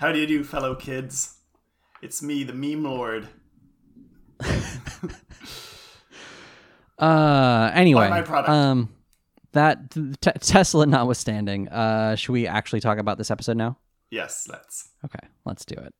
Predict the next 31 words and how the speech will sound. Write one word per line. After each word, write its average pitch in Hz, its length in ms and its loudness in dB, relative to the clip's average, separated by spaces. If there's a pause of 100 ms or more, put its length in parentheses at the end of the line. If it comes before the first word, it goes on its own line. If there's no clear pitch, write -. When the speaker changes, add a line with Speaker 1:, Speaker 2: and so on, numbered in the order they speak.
(100)
Speaker 2:
Uh, 127 600 4
it's 240 240 8
time 151 500 4
to 110 80 -4
d-, 180 120 2
d-, 190 120 -2
d-, 196 160 -2 (120)
d-, 180 140 -2 (160)
d-, 185 220 -6
d-, 190 240 2
discuss 170 720 2 (360)
the 139 100 4
episode 139 680 0 (340)
once 226 180 -2
again, 147 380 0 (640)
Mechanical 147 400 0
Mayhem 123 280 0
Part 110 240 0
Two, 120 280 0
Season 98 260 -8
Three, 92 140 -10
Episode - 260 -12
ten, 110 320 -4 (440)
The 147 80 2
translated 196 420 6
title 147 260 4
is 117 160 2
Saint 214 540 2
Janu's 277 680 8
Trinity 269 480 6
Attack. - 720 4